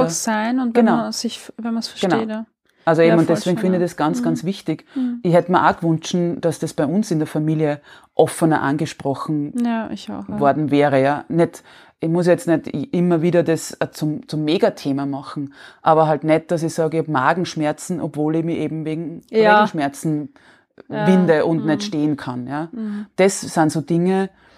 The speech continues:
Speaker 2: Und wie gesagt, halt, äh, eben diese Offenheit einfach
Speaker 1: Mhm.
Speaker 2: zu haben,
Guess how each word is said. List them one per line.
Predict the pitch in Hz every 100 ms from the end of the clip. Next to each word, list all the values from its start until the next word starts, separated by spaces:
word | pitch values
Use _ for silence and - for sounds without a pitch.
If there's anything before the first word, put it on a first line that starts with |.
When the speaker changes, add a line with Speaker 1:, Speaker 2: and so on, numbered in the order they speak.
| _ _ -
Speaker 2:
Und | 175 165 - - -
wie | 151
gesagt, | 180 -
halt, | 170 147
äh, | 160 -
eben | 160 165
diese | 165 -
Offenheit | 170 - 165 139 -
einfach | 139 135
Speaker 1:
Mhm. | 233
Speaker 2:
zu | 233 147
haben, | - 143 139